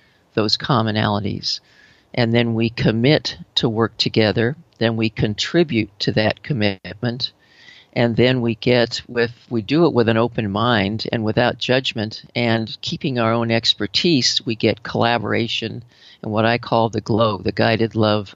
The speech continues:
of wholeness. So I do everything in my power now to get that database going and to talk to each one of these peace ambassadors that have been selected. And <clears throat> right now I'm compiling and will be as I talk to them,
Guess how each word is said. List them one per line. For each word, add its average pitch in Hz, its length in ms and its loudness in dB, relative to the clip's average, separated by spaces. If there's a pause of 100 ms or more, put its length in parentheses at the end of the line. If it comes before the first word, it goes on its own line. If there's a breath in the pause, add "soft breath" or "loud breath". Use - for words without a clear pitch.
of 98 140 -4
wholeness. 117 680 -6 (800 loud breath)
So 123 540 4
I 123 160 4
do 127 200 0
everything 135 380 0
in 127 100 -2
my 117 180 0
power 123 440 0
now 127 640 0 (920)
to - 160 -4
get 123 260 0
that 123 220 0
database 127 580 -2
going 110 420 -6
and 113 200 -2
to - 100 -2
talk 123 400 -2
to - 100 -2
each 123 300 -4
one 120 180 -2
of 107 100 -2
these 101 200 -2
peace - 380 -2
ambassadors 107 680 -2
that 110 140 -2
have 110 220 -2
been 101 180 -4
selected. 104 720 0 (720 loud breath)
And 113 500 2 (360)
<clears throat> 123 240 4
right 123 340 2
now 139 340 2
I'm 120 220 0
compiling 123 1080 -2
and 113 260 -8
will 131 220 -2
be 117 240 -2
as 120 300 -2
I 117 120 0
talk 123 400 -4
to 139 100 -8
them, 107 360 -6